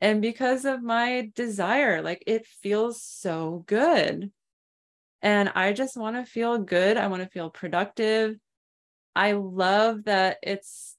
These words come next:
you know, able to carry messages, my art, in these quick little hits, and I can get it out fast. And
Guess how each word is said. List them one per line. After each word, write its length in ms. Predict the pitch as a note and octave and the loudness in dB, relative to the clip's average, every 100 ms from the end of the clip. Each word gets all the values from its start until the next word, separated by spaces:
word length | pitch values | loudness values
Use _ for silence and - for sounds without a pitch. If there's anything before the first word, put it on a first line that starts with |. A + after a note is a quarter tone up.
| _ | _
you 160 | G#3 | -2
know, 300 | F#3+ E3+ D#3+ - | 0 0 0 0
able 320 | F#3+ G3+ G#3 | 0 2 0
to 140 | G#3 | -2
carry 460 | G#3 - G#3 F#3+ F3 | -10 -6 -2 0 0
messages, 1040 | F3 E3 F3 - G#3 C4 C4+ C#4+ D4 - - | -2 -4 -4 -6 -2 0 0 -2 -6 -10 -10
my 240 | A#3+ C4 - | -4 -4 -2
art, 360 | A#3+ C4+ D4 - | -2 0 -2 -4
in 160 | G#3 G3+ | -2 -2
these 260 | F#3 F3 | -2 -6
quick 440 | - - A#3 A3 - | -12 -6 -2 -2 -2
little 300 | G#3 G3 F#3+ | -4 0 -2
hits, 460 | F#3+ F#3+ G#3+ - | -2 -2 -2 -4
and 100 | G3+ | -6
I 100 | F3 | -6
can 260 | F3+ F#3+ F3 | -4 -6 -6
get 180 | F#3 F#3+ | -4 0
it 100 | G3+ | 0
out 240 | G3+ - | 0 -2
fast. 580 | - E3+ F3 G#3+ A#3+ - | -6 -2 0 0 -2 -6
And 260 | F#3 F3 | -4 -4